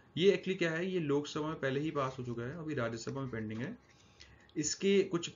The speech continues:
इंपॉर्टेंट प्रोविजंस हैं कि ये प्रोवाइड करेगा नेशनल ट्रांसपोर्टेशन पॉलिसी, यानी सेंट्रल गवर्नमेंट एक एनटीपी नेशनल ट्रांसपोर्टेशन पॉलिसी लाएगी for a giving a framework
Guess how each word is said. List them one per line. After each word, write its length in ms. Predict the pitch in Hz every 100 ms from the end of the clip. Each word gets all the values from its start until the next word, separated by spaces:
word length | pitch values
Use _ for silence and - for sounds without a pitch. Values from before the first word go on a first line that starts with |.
| -
इंपॉर्टेंट 420 | 139 135 135 160
प्रोविजंस 400 | 139 127 143 143
हैं 140 | 147
कि 100 | 147
ये 200 | 160 156
प्रोवाइड 420 | 151 - 127 135 135
करेगा 280 | 139 139
नेशनल 360 | 139 127 127 143
ट्रांसपोर्टेशन 600 | 139 123 123 123 123 123
पॉलिसी, 420 | 117 110 - 110
यानी 240 | 123 147 165
सेंट्रल 360 | 139 127 151
गवर्नमेंट 340 | 143 131 139 143
एक 120 | 147
एनटीपी 460 | 120 123 135 143
नेशनल 320 | 135 127 127 147
ट्रांसपोर्टेशन 580 | 135 120 123 127 131 156
पॉलिसी 340 | 120 117 135
लाएगी 460 | 123 110 110 139 202 139
for 260 | 131 135
a 160 | 139 143 147 - -
giving 260 | 127 123 147
a 80 | 160
framework 760 | - 127 131 135 147 202 -